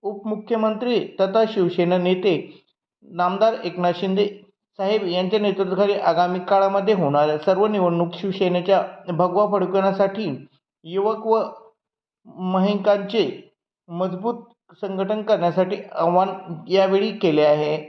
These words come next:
सिल्लोड सोयगाव मतदारसंघातून सर्वाधिक सदस्य नोंदणी प्रत्येकाने जबाबदारीने कर्तव्य पार पाडावे, असे आवाहन त्यांनी या शिवसेना पदाधिकारी कार्यकर्त्यांना केले आहे. या प्रसंगी जिल्हा बँकेचे चेअरमन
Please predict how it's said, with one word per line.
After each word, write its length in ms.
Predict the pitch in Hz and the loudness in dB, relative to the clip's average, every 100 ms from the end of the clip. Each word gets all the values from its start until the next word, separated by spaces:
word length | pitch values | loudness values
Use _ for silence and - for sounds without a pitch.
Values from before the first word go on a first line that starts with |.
| 165 | -6
सिल्लोड 360 | - 202 233 | -2 2 2
सोयगाव 320 | 233 220 214 | 2 2 4
मतदारसंघातून 760 | 220 190 139 156 180 175 180 214 | 2 0 2 0 0 0 -2 -2
सर्वाधिक 440 | 208 160 156 160 | 0 2 2 0
सदस्य 400 | 170 170 170 175 | -4 -4 -2 -2
नोंदणी 340 | 196 165 151 160 | 0 0 0 -2
प्रत्येकाने 600 | 160 160 170 185 196 202 | -4 -4 0 0 0 -2
जबाबदारीने 840 | 147 165 165 165 160 175 190 208 208 - - _ _ - | 0 2 2 0 2 2 2 0 -4 -6 -20 _ _ -12
कर्तव्य 400 | 180 185 196 208 202 | -10 -2 0 0 2
पार 160 | 170 165 | 0 2
पाडावे, 500 | 180 185 196 185 143 - | 2 2 2 0 -4 -4
असे 260 | 160 214 | -2 2
आवाहन 400 | 202 190 214 180 156 | 2 4 2 0 -4
त्यांनी 380 | 180 180 196 196 | 0 0 2 2
या 140 | 196 196 | 2 2
शिवसेना 380 | 202 190 202 214 | -4 0 2 2
पदाधिकारी 640 | 214 156 165 160 160 175 | 2 2 2 2 0 0
कार्यकर्त्यांना 760 | 185 160 147 156 147 160 160 190 | 2 2 2 0 0 0 0 -4
केले 340 | 190 151 143 | 0 0 4
आहे. 360 | 147 151 147 147 147 - _ _ _ - | 4 4 0 -4 -8 -20 _ _ _ -6
या 120 | 196 | -6
प्रसंगी 400 | 214 190 220 226 220 - - _ _ _ _ | -6 -6 -6 -6 -6 -10 -14 _ _ _ _
जिल्हा 260 | 160 196 214 | -10 0 2
बँकेचे 560 | 208 196 208 196 220 - - _ _ _ 196 | 2 0 -2 0 -2 -4 -8 _ _ _ -10
चेअरमन 360 | 196 214 202 | -6 -4 -6